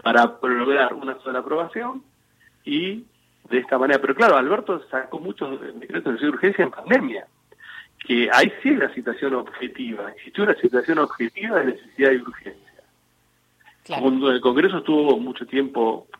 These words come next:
Speaker 1: sin poder deliberar, porque la pandemia impedía que se reunieran físicamente hasta que se habilitó el sistema digital.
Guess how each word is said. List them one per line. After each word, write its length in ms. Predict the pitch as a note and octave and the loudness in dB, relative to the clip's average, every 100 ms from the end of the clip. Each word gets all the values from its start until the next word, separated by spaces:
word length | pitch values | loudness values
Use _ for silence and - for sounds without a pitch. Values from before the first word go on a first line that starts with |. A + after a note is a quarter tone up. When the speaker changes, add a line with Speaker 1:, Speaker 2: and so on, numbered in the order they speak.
| _ - | _ -8
Speaker 1:
sin 260 | C3+ B2 A2+ | -4 -2 -2
poder 340 | A#2 B2 B2 A2 - | -2 0 -2 -4 -12
deliberar, 680 | A2+ - A2+ A3 C4 - - _ _ _ _ - | -12 -6 0 4 4 2 -8 _ _ _ _ -4
porque 440 | A2+ A2+ G#2+ A2 | -2 -2 -4 -2
la 160 | A2 G#2+ | 0 0
pandemia 520 | A2 A2+ C3+ D#3+ C#3+ | -2 0 -2 0 0
impedía 800 | A#2+ A2 A2 B2+ A3+ E3+ A2+ G#2 | -2 -4 -4 -2 -2 -2 -6 -8
que 80 | B2+ | -8
se 140 | A#2 | -8
reunieran 560 | G#2 A2+ A2+ C#3 C#3+ A2+ | -8 -10 -6 -6 -6 -12
físicamente 680 | - A#2 A2 - F#3 G#3 - | -14 -14 -2 0 0 -2 -4
hasta 140 | - | -6
que 120 | A2+ G2+ | -4 -6
se 180 | - | -6
habilitó 300 | A2+ A2+ - | -12 -12 -12
el 80 | A#2 | -12
sistema 340 | A2+ - A2+ A2 | -8 -6 -4 -4
digital. 580 | G#2+ - - C3+ F#3 | -6 0 4 4 2